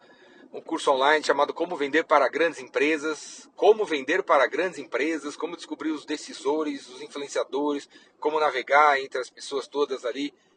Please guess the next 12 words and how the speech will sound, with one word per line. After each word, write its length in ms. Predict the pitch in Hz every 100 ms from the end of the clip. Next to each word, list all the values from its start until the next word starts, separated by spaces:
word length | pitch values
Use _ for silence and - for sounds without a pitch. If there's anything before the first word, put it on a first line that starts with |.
| _
que 100 | -
influenciam 520 | 131 135 131 - 143
a 80 | 117
venda, 500 | 95 139 147 143 139 _ _ _ _ _ _
como 260 | - 143 156
fazer 180 | 139 135
uma 120 | 147
campanha 380 | 147 135 - 143
pra 140 | - 135
vender 220 | 127 131
pra 180 | 123 117
eles, 720 | 143 151 139 135 - -